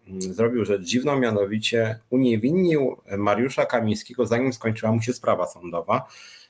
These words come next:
To był dosyć niesamowity, y, proces. Y, mianowicie Duda uniewinnił Kamińskiego de facto przed prawomocnym wyrokiem, czyli powiedział: "Zaraz, zaraz. Ja Kamińskiego biorę pod swoje tutaj skrzydła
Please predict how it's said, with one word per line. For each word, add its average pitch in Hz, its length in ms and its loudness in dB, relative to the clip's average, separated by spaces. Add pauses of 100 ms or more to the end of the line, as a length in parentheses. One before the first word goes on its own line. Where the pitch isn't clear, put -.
(160)
To 131 100 0
był 190 160 0
dosyć 135 440 0
niesamowity, 117 1120 2 (420)
y, 85 100 -4
proces. 113 640 0
Y, 104 260 0
mianowicie 120 640 2
Duda 127 420 2 (100)
uniewinnił 117 600 2
Kamińskiego 127 640 0
de 117 140 2
facto 123 420 0
przed 123 300 0
prawomocnym 131 640 2
wyrokiem, 139 380 2
czyli - 140 -16
powiedział: 104 200 0
"Zaraz, 113 220 4
zaraz. 90 160 -2 (640)
Ja 160 220 4
Kamińskiego 120 680 2
biorę 123 280 6
pod - 200 -6
swoje 101 280 2
tutaj 90 200 -4
skrzydła 147 640 0